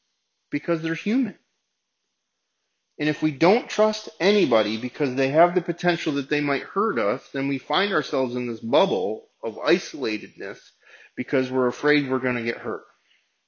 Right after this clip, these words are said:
Life on Life's terms says that people may hurt me. Now, generally today,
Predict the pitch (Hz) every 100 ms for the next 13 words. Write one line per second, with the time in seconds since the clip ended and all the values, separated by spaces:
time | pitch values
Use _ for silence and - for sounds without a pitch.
0 | _ _ _ _ - - - _ _ _
1 | _ _ _ - 127 170 170 170 156 143
2 | 135 - 156 139 - 120 117 110 - 151
3 | 147 131 123 117 - 104 - _ _ _
4 | _ _ _ _ _ _ _ _ _ _
5 | _ _ 131 123 110 139 160 143 120 -
6 | 110 92 101